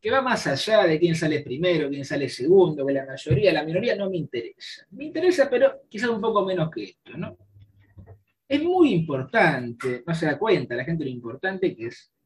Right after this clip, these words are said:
que la izquierda no salga tercera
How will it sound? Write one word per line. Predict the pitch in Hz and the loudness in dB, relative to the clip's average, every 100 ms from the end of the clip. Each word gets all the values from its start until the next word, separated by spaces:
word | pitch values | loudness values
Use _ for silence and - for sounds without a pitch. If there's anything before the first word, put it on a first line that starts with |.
| - - - _ - | -10 -10 -12 _ -6
que | 294 | -2
la | 294 | 2
izquierda | 208 - - 254 254 233 233 226 - _ _ | 2 0 -4 -2 0 0 -2 -4 -10 _ _
no | 170 240 214 | -12 -10 -8
salga | 240 226 202 165 | -6 -2 0 0
tercera | 156 151 - 214 196 196 190 | -2 -4 -2 0 2 0 -6